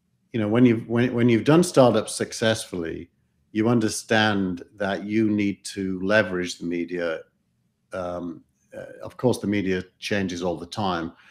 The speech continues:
but the New York Times is a go-to place to get them to write about whatever it is you're doing, as is the Wall Street Journal, as is The Economist, and so on and so forth.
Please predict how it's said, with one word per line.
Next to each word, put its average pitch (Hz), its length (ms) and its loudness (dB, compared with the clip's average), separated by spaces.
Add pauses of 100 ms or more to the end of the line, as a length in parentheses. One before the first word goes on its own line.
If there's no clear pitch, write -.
(280)
but 101 140 -6
the 123 60 0
New 156 100 8
York 120 260 6
Times 120 400 4
is 95 140 -2
a 92 40 -4
go-to 101 800 0
place 98 500 0
to 90 540 -6 (560)
get 113 220 2
them 98 140 -4
to 104 100 -6
write 101 380 2
about 90 240 -4
whatever 92 280 -2
it 98 100 -2
is 87 120 -6
you're 87 120 -4
doing, 95 360 0 (220)
as 113 240 2
is 92 160 -4
the 104 80 -2
Wall 95 180 -2
Street 95 280 -6
Journal, 92 540 -4 (280)
as 107 180 0
is 101 140 -2
The 95 120 -2
Economist, 92 720 -4
and 98 140 -10
so 101 140 -4
on 90 80 -2
and 87 80 -6
so 120 220 0
forth. 87 400 -10